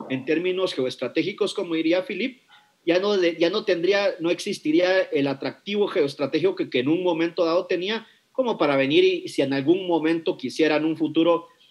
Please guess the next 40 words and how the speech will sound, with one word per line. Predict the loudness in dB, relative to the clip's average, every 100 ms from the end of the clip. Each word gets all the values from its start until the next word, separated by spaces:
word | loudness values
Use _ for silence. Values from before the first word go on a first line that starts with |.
| _ _
venir | -2 2 4 4
y | 4
querer | 0 0 0
ser | -2 0
parte | 0 0 2 4 4 -2 -16 _ _ _ _ _ -8
de | -2 0
la | 0 -2
otan | 0 0 2
o | 2
de |
la | 2
Unión | -4 -6
Europea. | -6 -2 0 0 -4 -12 _ _ _ -2
Ahora, | 0 2
sobre | 2 2
lo | 2 0
que | 0
es | -2
el | 0
tema | 0 0 0
político, | 0 0 0 -4 0 2 2
lo | 0 -2
que | 0 0
ha |
sido, | 2 4 4 4
estoy | 2 0
de | 2
acuerdo, | 2 2
hay | 2
un | 0
rechazo | -2 -2 0 4 4
de |
Occidente. | 2 -2 2 4 2 -2 -14
El | -18 _ _ _ _ _ 0
problema | 2 4 2
es | 2
que | 2
Occidente | 4 4 4 4 0
no | 0
entiende | -4 0 2 2 2 -4